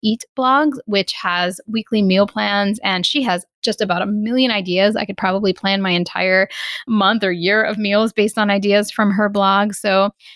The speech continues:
you know, I'll sit there with those resources. It takes usually about twenty minutes, and I'll make my list and kind of have the plan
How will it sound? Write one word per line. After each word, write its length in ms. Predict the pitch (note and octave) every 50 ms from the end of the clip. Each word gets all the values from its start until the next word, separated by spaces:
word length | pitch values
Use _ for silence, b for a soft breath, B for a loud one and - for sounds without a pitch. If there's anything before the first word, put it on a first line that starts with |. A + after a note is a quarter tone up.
| B B
you 100 | C#4 C#4
know, 100 | C4+ C4+
I'll 120 | C#4 D4
sit 220 | C#4+ - B3+ A#3+
there 160 | - B3+ B3 B3
with 140 | B3 A#3+
those 180 | - C4 B3+ A3
resources. 720 | F3 F#3 F3+ F3 - F3+ F3 E3+ - - F3+ F3+ F#3 F#3 F#3+
It 100 | F#3 F#3+
takes 300 | - G3+ G3+ G3+ - -
usually 240 | A3 G3+ A3+ A3+ A3+
about 260 | G3+ G3 F#3+ - -
twenty 300 | - - - G3 G3 G#3
minutes, 400 | G3 E3 E3 F3 G3 A3 - -
and 80 | G#3+
I'll 60 | G3 F#3+
make 200 | F#3+ G3 G3 -
my 120 | G3+ G3+
list 340 | G3+ G3+ G3 - B3 - -
and 160 | G3 G3 F#3
kind 140 | G3+ G3 G3+
of 80 | G#3
have 200 | F#3+ F#3 G3+ G3
the 80 | F#3+ G#3
plan 440 | - - G#3 G3+ G#3+ A#3 B3 B3+